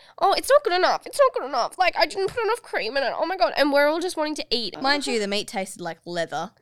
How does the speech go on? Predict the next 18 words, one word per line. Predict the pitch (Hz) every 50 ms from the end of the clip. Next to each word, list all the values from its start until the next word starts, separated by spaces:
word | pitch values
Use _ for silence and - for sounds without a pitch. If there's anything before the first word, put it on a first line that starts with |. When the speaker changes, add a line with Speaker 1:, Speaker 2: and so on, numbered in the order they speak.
| _
Speaker 2:
Like, | - 214 208 - 226
it | 196 175
was, | 208 208 202 196 - - - -
it | - - - 196 208
was | 202 196 196 - -
Speaker 1:
Here | - 311 359 370
we | 320 254
go. | - - - -
Speaker 2:
way | 220 220 214 214
too | - 220 185
cooked. | - - 185 165 170 -
Speaker 1:
So | 359
you're | 349 349 349
still | - - - 359 339
going | 294 277 254 233
on | 202 156
about | 143 - - -
it. | - -